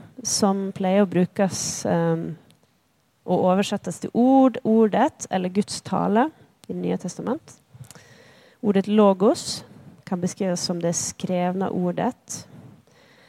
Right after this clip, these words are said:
eh, ord som man kan lese, og det refererer ofte til Bibelen, eller det som er skrevet ned, som for oss da er Gamle testamentet, Det nye testamentet.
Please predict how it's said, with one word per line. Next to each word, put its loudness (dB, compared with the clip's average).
eh, -2
ord -2
som -8
man -4
kan -10
lese, -6
og -2
det -2
refererer -4
ofte -8
til -8
Bibelen, -6
eller -4
det -4
som -14
er -6
skrevet -8
ned, -4
som -6
for -6
oss -10
da 2
er 0
Gamle -2
testamentet, -6
Det -10
nye -4
testamentet. -16